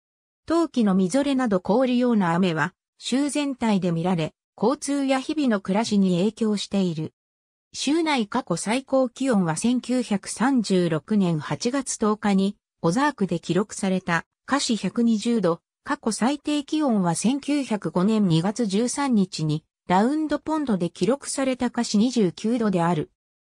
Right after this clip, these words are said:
異常気象でも知られている。通常年には雷雨、竜巻、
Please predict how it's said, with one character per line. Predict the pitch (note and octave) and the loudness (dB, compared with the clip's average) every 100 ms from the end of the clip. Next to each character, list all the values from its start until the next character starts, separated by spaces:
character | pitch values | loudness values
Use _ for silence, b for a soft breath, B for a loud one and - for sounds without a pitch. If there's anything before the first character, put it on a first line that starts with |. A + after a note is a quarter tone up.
| _ | _
異 | F#3 | -2
常 | F#3+ D4+ D#4 | 2 2 2
気 | - - | -4 -4
象 | C#4+ A#3 | 0 2
で | F#3+ | 2
も | E3 | 0
知 | - D#3+ | -2 -2
ら | F3+ | 0
れ | G3 | 0
て | - | 0
い | G3+ E3 | 0 2
る。 | D3 - _ _ _ _ _ | 0 -4 _ _ _ _ _
通 | - B3 D4 | 0 0 2
常 | D4 C#4+ | 0 0
年 | C#4 C#4 B3+ | 0 0 2
に | A#3+ | 2
は | A3 | 4
雷 | A3 B3+ F3 | 2 2 2
雨、 | D#3+ - _ _ | 0 -2 _ _
竜 | - E3 A3+ | -4 -2 0
巻、 | A3+ G3+ - | 0 0 -4